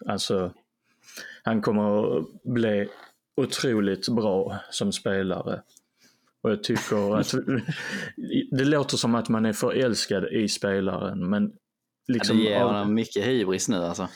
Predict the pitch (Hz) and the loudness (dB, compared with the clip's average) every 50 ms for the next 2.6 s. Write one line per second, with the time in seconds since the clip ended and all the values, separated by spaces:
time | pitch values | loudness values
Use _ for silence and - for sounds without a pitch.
0 | - - - - _ - - 110 - - - - - - _ - - - 165 151 | -12 -18 -20 -10 _ -2 -2 0 0 -2 -6 -8 -10 -14 _ -16 -12 -10 -10 -10
1 | - - - 107 113 113 117 117 120 117 107 123 - 113 113 104 - 113 120 120 | -8 -4 -2 0 2 2 4 4 4 2 2 2 4 4 2 2 2 2 2 2
2 | 104 95 92 95 - 101 92 92 90 92 98 98 | 2 2 0 -2 -2 -2 -2 -2 -2 -2 -4 -4